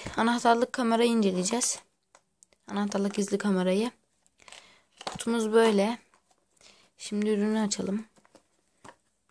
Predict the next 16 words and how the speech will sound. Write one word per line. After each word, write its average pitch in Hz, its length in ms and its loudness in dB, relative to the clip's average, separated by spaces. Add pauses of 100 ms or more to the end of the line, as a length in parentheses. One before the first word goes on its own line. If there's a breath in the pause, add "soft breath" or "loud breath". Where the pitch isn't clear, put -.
(1700 soft breath)
Ürün 220 480 -4 (340)
direkt 208 360 -10
böyle 208 240 -2
geliyor 175 360 -2
bize. 196 340 -4 (380)
Böyle 196 240 -10
Mastech 196 520 -10
yazılı, 190 320 -10
bu 196 160 -10
kağıt 190 380 -8
çıkartılıyor. 196 720 -4 (920 soft breath)
Ürünümüz 190 380 -10
burada 185 240 -8
kalsın. 214 600 -6 (1400 loud breath)
Bu 202 120 -20
köpük. 190 600 -12